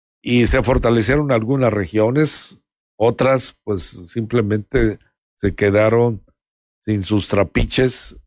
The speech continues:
aunque, pues, a veces algunos persisten, pero vemos y, y, y, y vas un poquito a leer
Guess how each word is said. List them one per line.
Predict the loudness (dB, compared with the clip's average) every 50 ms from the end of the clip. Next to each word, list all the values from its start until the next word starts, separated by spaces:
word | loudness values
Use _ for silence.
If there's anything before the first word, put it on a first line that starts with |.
| _ _ _
aunque, | 0 0 0 0 0 0 0 2 2 2 2 0 -4 _ _ -2
pues, | -2 0 0 0
a | 0
veces | 0 0 0 0 0 0 0 0 0
algunos | 0 0 0 -2 -2 -2 0 2 0 0 0
persisten, | _ -6 -6 -2 0 0 0 0 0 -2 -2
pero | 0 0 2 2 2 2 0 -2 _ _ _ _ _ _ _ _ _ _ _ _ _ _
vemos | -12 -6 -2 0 0 0 2 2 2 2 2 0 -4 -8 -10 -14 -18 _ _ _ _ _ _ _ _ _ _ _ _ _ _ _ _ _ -20
y, | -20
y, | -18 -14 -10 -10 -6 -4 -4 -4
y, | -2 -2 0 0 0 0 0 0 0
y | 0
vas | 2 2 2 2 2 2
un | 0 0
poquito | 0 0 0 0 -2 0 0 2
a | 2
leer | 2 2 4 2 2 0 -2